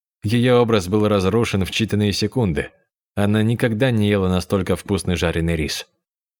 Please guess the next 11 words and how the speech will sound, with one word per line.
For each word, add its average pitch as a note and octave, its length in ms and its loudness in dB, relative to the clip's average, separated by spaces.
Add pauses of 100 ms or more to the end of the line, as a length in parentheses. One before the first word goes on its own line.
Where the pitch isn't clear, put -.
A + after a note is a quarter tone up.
(160)
Боевой F#2+ 420 2
дух G2+ 200 0
четвертого F2+ 520 -2
класса, G#2 460 -2 (340)
она B2 240 0
практически C3 560 -2
не B2 140 0
испытывала B2 500 -2
потребности F2+ 600 -2
в D#2+ 40 -2
еде. D2 400 -6